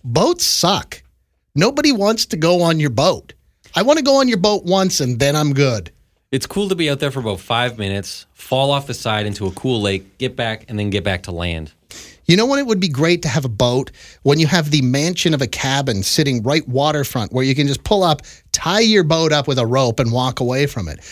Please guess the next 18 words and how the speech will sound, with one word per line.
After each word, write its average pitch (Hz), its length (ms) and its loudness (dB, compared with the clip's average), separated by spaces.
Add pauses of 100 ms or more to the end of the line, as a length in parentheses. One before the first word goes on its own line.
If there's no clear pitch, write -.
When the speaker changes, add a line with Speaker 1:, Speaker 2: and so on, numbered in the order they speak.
(160)
Speaker 1:
Once 208 240 2
you 269 40 4
have 220 100 2
to 202 80 0
start - 260 0
putting 170 200 0
that 147 140 -2
thing 135 160 0
back 123 280 0
on 117 100 0
a 95 40 -2
trailer 127 460 0
again, 135 400 0
nobody 135 500 2
enjoys 82 460 -4
that. - 300 -8 (140)
Speaker 2:
Okay. 113 540 -6 (140)
Speaker 1:
Yeah. 87 320 -4